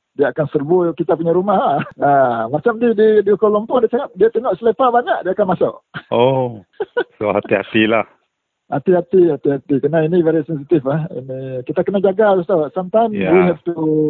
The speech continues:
Speaker 1: respect lah, we have to follow lah.
Speaker 2: Ya,
Speaker 1: We have to
Speaker 2: jaga
Speaker 1: follow.
Speaker 2: diri, jaga orang lain, kata ada orang.
Speaker 1: Yes, betul-betul lah, cikgu. Tak
Speaker 2: <laughs>
Speaker 1: boleh sembarang lah.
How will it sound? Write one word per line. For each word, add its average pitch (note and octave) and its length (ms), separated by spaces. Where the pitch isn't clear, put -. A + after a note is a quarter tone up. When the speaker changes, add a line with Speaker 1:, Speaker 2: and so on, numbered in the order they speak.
Speaker 1:
respect E3 320
lah, C3 320
we C#3 80
have - 80
to B2+ 80
follow B2 240
lah. A2+ 260
Speaker 2:
Ya, F#2+ 300
Speaker 1:
We E2+ 80
have - 0
to E2+ 60
Speaker 2:
jaga G2+ 200
Speaker 1:
follow. G2 120
Speaker 2:
diri, G2+ 180
jaga G2 260
orang G2 220
lain, G2 280
kata F#2+ 280
ada F2+ 160
orang. F#2 240
Speaker 1:
Yes, G3+ 800
betul-betul F3+ 640
lah, G3+ 80
cikgu. G3+ 240
Tak A#2+ 160
Speaker 2:
<laughs> - 0
Speaker 1:
boleh F3 240
sembarang E3 340
lah. C#3 120